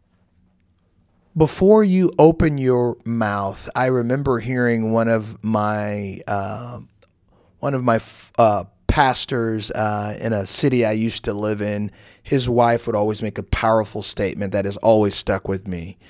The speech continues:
She would say, "I can't hear you because your life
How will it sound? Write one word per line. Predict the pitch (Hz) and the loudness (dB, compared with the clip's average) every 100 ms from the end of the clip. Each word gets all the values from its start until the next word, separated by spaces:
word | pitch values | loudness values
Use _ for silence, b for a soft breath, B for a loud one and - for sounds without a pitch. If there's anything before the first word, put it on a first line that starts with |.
| B B B | B B B
She | - - 160 | -4 0 2
would | 160 | 2
say, | - - 113 101 101 98 _ b b b b b b 135 | 0 0 0 0 -2 -6 _ b b b b b b -2
"I | 147 156 | 2 2
can't | 156 - 151 135 123 - - - | -2 -6 -4 -2 -4 -6 -14 -16
hear | - - 202 220 | -10 -4 -2 0
you | 185 117 101 98 98 98 95 _ - | -2 -2 -4 -4 -4 -6 -10 _ -16
because | 117 127 117 - 127 110 - | -6 -4 -4 -4 -4 -4 -4
your | 113 | -4
life | 107 107 120 127 120 101 - | -4 -2 0 2 2 -2 -10